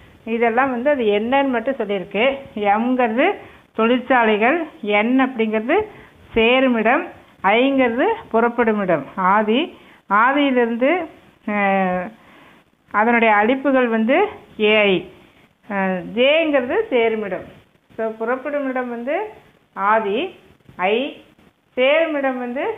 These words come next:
ஜேன்னு குறிக்கிறோம். அதே மாதிரி ஆதி கொடுக்கக்கூடிய அந்த பங்குகள் வந்து ஏஐ, அதனுடைய தேவைகள் வந்து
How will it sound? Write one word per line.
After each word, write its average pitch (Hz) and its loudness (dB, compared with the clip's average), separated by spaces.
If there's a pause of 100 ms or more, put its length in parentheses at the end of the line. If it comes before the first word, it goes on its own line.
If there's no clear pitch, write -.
(340)
ஜேன்னு 226 0
குறிக்கிறோம். 190 -6 (440)
அதே 254 0
மாதிரி 277 -4
ஆதி 294 0
கொடுக்கக்கூடிய 254 -4
அந்த 202 -4
பங்குகள் 240 -4
வந்து 233 -4 (200)
ஏஐ, 202 -2 (560)
அதனுடைய 214 -4
தேவைகள் 277 -2
வந்து 262 -6